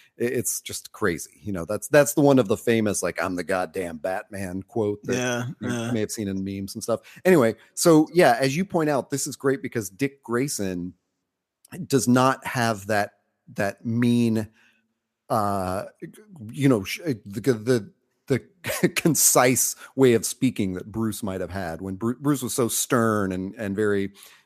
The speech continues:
Speaker 1: you know, kind of strict in, in his instruction to people. Uh, and Dick Grayson is definitely, there's even a conversation with Alfred where he's wondering, like, "How can I bring this kid in?" They're sort of talking about, like, teaching styles in a,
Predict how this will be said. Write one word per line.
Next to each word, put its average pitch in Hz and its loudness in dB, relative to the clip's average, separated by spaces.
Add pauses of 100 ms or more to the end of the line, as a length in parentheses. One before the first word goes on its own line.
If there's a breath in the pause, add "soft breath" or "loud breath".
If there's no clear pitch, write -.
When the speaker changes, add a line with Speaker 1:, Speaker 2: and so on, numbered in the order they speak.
Speaker 1:
you 123 2
know, 104 0
kind 110 -2
of 95 -2
strict - -2
in, 104 -2
in 98 -4 (120)
his 120 -6
instruction 113 0
to 98 -6
people. 87 -6 (380 soft breath)
Uh, 98 -2
and 117 -6
Dick 131 0
Grayson 127 2
is 98 -6
definitely, 110 -2 (240 soft breath)
there's 139 2
even 151 4
a 135 4
conversation 135 0
with 104 -2
Alfred 107 -2
where 101 -2
he's 101 -6
wondering, 110 -2
like, 92 -8
"How - -14
can 147 -10
I 127 -4 (580 soft breath)
bring 147 -2
this 131 0
kid 139 0
in?" 131 4
They're 107 -2
sort 135 2
of - -2
talking 123 0
about, 113 2
like, 107 -6
teaching 123 -4
styles 95 -4
in 98 -4
a, 92 -8